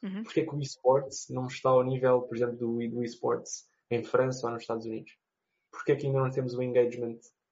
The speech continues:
Speaker 2: de
Speaker 1: Eu acho que
Speaker 2: de público?
Speaker 1: essa é uma pergunta muito interessante e não quero dar uma resposta errada porque,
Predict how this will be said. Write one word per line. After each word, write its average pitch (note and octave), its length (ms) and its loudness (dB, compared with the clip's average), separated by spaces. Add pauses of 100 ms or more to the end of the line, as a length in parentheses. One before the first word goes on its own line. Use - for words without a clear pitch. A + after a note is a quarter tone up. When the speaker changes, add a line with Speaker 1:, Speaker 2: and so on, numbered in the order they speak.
(360)
Speaker 2:
de A2+ 720 -6 (1120)
Speaker 1:
Eu G3+ 160 -2
acho G3 180 -2
que B2 80 -10
Speaker 2:
de - 140 -14
público? - 480 -12 (280)
Speaker 1:
essa G#3+ 220 -6
é - 20 0
uma G#3+ 60 0
pergunta G#3 280 -4
muito G3 240 -4
interessante G#3 460 -6 (580)
e F#3 280 -6
não G#3 180 2
quero G#3+ 180 4
dar G3+ 100 6
uma G3+ 120 2
resposta - 420 -2
errada F#3 340 -2
porque, - 300 -14